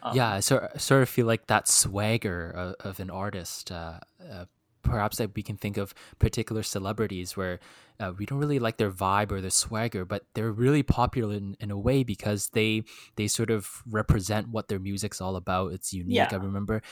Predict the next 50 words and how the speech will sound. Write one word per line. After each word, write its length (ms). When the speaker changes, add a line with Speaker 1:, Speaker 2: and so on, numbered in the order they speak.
Speaker 2:
I 40
remember, 260
like, 220
someone 260
like 180
a 60
Lady 300
Gaga 400
got 160
a 40
lot 200
of 40
flack 440
when 100
she 280
came 240
out, 340
right? 320
Uh, 340
uh, 120
just 220
so, 200
like, 160
how 120
she, 380
how 120
she 140
presented 480
herself, 480
but, 240
you 120
know, 80
she 140
Speaker 1:
Right. 80
Speaker 2:
wanted 220
to 40
be 120
unique. 480
She 160
wanted 240
to 80
Speaker 1:
Right. 20
Speaker 2:
stand 400
out. 240
Speaker 1:
And 180
Speaker 2:
And 140
that, 140
Speaker 1:
Gaga 160
is 120
a 80